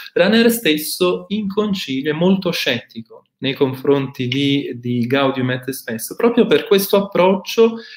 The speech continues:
eh, concentrato sul, sul mondo moderno, dialogo col mondo moderno, dialogo con il mondo, ma con un mondo che non viene specificato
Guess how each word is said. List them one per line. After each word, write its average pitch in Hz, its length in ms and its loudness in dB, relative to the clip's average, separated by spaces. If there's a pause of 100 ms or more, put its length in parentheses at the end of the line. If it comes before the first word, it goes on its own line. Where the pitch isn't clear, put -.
(120)
eh, 160 960 0
concentrato 190 1120 0
sul, 170 560 -2
sul 156 320 -6
mondo 175 340 2
moderno, 185 600 2
dialogo 170 520 -2
col 147 140 -8
mondo 170 260 -6
moderno, 190 600 0 (200)
dialogo 175 760 0
con 185 240 2
il 196 260 4
mondo, 165 560 0
ma 175 160 -2
con 196 220 0
un 208 140 0
mondo 208 360 0
che 180 140 -8
non 143 100 -8
viene 170 180 -6
specificato 165 1080 -2